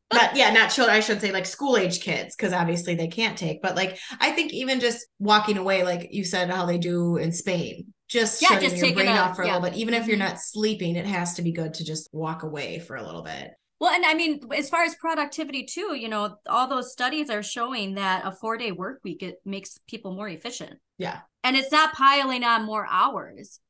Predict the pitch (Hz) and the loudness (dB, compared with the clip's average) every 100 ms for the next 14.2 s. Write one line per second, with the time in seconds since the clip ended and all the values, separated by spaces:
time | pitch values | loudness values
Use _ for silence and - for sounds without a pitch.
0 | _ _ 233 233 226 214 - 254 254 247 | _ _ 0 2 2 -2 -8 -6 -2 -2
1 | 240 - 233 233 214 202 196 214 - 220 | -2 -2 -2 0 -4 -4 -6 -6 -6 -8
2 | 202 196 190 190 180 190 - 180 170 190 | -6 -6 -6 -8 -6 -4 -4 -6 -4 -4
3 | 175 165 170 - 214 190 190 185 180 170 | -4 -6 -12 -10 -6 -6 -2 -2 -2 -10
4 | 160 175 - - _ _ _ _ 208 185 | -12 -14 -18 -20 _ _ _ _ -6 -6
5 | - _ _ _ - 240 - - 185 170 | -8 _ _ _ -8 -2 -2 -2 -6 -8
6 | 170 - _ 175 170 165 - 160 170 143 | -8 -12 _ -10 -6 -6 -6 -8 -8 -8
7 | 135 156 - 180 160 170 170 _ - 139 | -10 -12 -12 -12 -8 -8 -10 _ -18 -14
8 | 120 110 - 220 240 247 247 247 214 220 | -12 -12 -10 -10 -6 -6 -4 -4 -4 0
9 | 214 143 151 143 175 165 - 175 - 180 | 2 2 -2 -6 -6 -6 -6 -10 -4 -2
10 | 175 - 247 - - - 175 214 214 247 | 0 4 4 4 0 -2 -2 0 2 4
11 | 240 196 202 247 226 - - 233 254 190 | 4 4 2 0 -2 0 2 2 2 2
12 | 170 170 170 196 214 214 214 226 185 175 | 2 0 0 -2 0 -2 0 -2 -2 -4
13 | 220 214 196 196 190 202 196 - 214 285 | -4 -2 -2 -4 -2 -4 -2 2 6 6
14 | 220 | 4